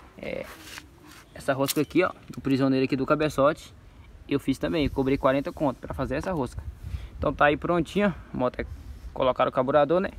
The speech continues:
Ficou pronto. É, ficou show de bola aí, vai rodar aí um bom tempo aí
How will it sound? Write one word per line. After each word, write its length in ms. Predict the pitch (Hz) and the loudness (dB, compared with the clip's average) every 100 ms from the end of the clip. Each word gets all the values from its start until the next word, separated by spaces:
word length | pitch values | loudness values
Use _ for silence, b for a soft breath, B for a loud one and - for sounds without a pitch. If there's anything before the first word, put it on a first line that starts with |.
| - | -10
Ficou 180 | - 165 | -2 0
pronto. 260 | 170 202 - - B B B B B - | 4 4 2 -14 B B B B B -10
É, 100 | - | -8
ficou 200 | - 151 | -4 -4
show 220 | 151 - | 2 6
de 100 | 214 | 6
bola 240 | 185 190 185 | 8 10 10
aí, 200 | 196 220 190 | 6 0 0
vai 100 | 151 | 4
rodar 260 | 147 139 | 6 4
aí 160 | 139 143 | 2 2
um 400 | 127 120 131 135 | -2 -4 -2 0
bom 180 | 131 160 | 0 0
tempo 380 | - 147 143 131 | 0 -2 0 0
aí 160 | 151 | -2